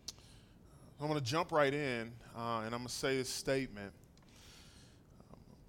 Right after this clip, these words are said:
one of the most misleading phrases that we say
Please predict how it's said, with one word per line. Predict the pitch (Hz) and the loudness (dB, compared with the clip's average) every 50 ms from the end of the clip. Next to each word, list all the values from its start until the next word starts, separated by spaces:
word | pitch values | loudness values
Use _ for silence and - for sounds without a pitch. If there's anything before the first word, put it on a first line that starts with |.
| - - - - - | -20 -20 -18 -6 0
one | 131 151 156 | 2 4 4
of | 160 147 | 4 4
the | 131 131 | 2 -2
most | 127 135 143 147 151 - - - | -2 2 2 2 2 2 -2 -2
misleading | 143 139 175 - - - 156 156 156 156 151 143 139 127 | -2 -2 -2 -2 -2 -2 -2 0 0 0 0 -2 -4 -6
phrases | 113 - - - 151 151 147 139 131 113 104 110 107 107 110 110 107 110 | -8 -6 -2 0 2 2 2 2 0 -2 -4 -6 -6 -6 -8 -10 -10 -6
that | 110 120 117 - | -4 -4 -4 -2
we | 120 127 123 | -4 -6 -6
say | 120 - - - 139 131 123 | -6 -4 -2 0 2 2 2